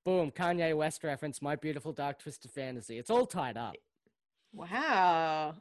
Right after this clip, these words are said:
Speaker 2: Oh, that was smooth, Ross. That was smooth. I love it.
Speaker 1: Eh, you got any final words?
Speaker 2: Final words. Um, bless ye.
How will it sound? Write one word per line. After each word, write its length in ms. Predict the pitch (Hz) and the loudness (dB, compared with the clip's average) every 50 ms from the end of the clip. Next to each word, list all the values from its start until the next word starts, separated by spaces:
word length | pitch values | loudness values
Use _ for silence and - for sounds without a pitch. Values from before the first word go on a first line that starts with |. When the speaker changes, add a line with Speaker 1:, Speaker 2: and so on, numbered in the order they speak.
| - | -14
Speaker 2:
Oh, 240 | 226 254 320 302 233 | -12 -10 -8 -6 -6
that 120 | 202 240 | -4 -4
was 120 | 247 233 - | -6 -6 -8
smooth, 600 | - - - 226 220 247 320 359 339 254 214 208 | -10 -6 -2 2 2 4 4 4 4 4 2 2
Ross. 500 | 190 190 180 175 165 160 156 151 165 - _ - | 2 4 4 6 6 4 2 0 -2 -6 _ -6
That 80 | 226 254 | -6 -6
was 100 | 277 - | -6 -6
smooth. 480 | - 269 262 311 302 240 180 160 151 156 - _ _ _ _ _ _ _ _ _ _ _ _ _ _ _ _ _ _ _ _ _ _ _ _ _ _ _ _ _ - | -6 -6 -4 -2 0 0 0 0 -2 -4 -6 _ _ _ _ _ _ _ _ _ _ _ _ _ _ _ _ _ _ _ _ _ _ _ _ _ _ _ _ _ -12
I 60 | 175 | -10
love 220 | 175 175 202 226 214 | -6 -4 -4 -4 -4
it. 180 | - - - - _ _ _ _ _ _ _ _ - | -6 -6 -8 -14 _ _ _ _ _ _ _ _ 2
Speaker 1:
Eh, 200 | 262 254 254 247 226 - - _ _ _ _ | 4 6 6 6 4 0 -6 _ _ _ _
you 120 | - 269 262 | -4 0 2
got 100 | 254 269 | 2 4
any 160 | 269 240 233 | 2 2 0
final 300 | 185 - 247 254 254 254 | 2 4 4 6 6 6
words? 460 | 247 254 262 254 254 208 - - - - _ _ _ _ _ _ _ _ _ _ _ _ _ _ _ _ _ _ _ _ _ _ _ _ _ | 6 6 6 6 4 2 0 -4 -8 -8 _ _ _ _ _ _ _ _ _ _ _ _ _ _ _ _ _ _ _ _ _ _ _ _ _
Speaker 2:
Final 280 | 247 233 233 226 220 | -2 0 2 2 2
words. 380 | 208 208 208 208 208 208 208 - - - - - - _ - | 4 4 4 4 4 2 0 -6 -14 -20 -20 -20 -20 _ -6
Um, 580 | 226 196 196 196 190 190 190 190 190 190 202 202 202 _ _ _ _ _ _ _ _ _ _ _ _ _ _ _ _ _ _ _ _ _ _ _ _ _ _ _ _ _ _ | -4 -4 -2 -2 -2 -4 -4 -6 -8 -8 -10 -10 -14 _ _ _ _ _ _ _ _ _ _ _ _ _ _ _ _ _ _ _ _ _ _ _ _ _ _ _ _ _ _
bless 340 | 214 226 240 240 233 - - | 4 4 4 4 2 -2 0
ye. 560 | 214 220 214 214 208 214 214 208 214 220 214 | 4 6 8 10 10 10 10 8 6 6 2